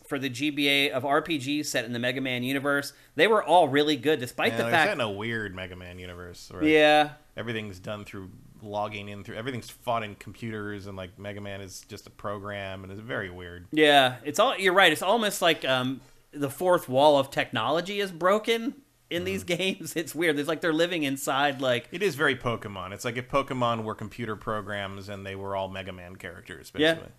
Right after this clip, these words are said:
Speaker 1: that's a good way to describe it. Um, but these games have quite a following.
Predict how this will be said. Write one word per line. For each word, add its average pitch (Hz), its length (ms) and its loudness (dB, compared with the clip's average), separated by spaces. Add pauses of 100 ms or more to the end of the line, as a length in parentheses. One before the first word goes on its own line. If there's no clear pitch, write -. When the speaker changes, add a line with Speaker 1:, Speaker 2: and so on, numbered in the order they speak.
(100)
Speaker 1:
that's 139 140 -6
a 160 60 -6
good 156 60 0
way 143 100 2
to 131 80 0
describe 120 380 4
it. 117 140 0 (300)
Um, 139 240 2
but 147 180 2
these 277 220 0
games 185 380 2
have 143 380 2
quite 196 340 2
a 135 60 0
following. 98 640 0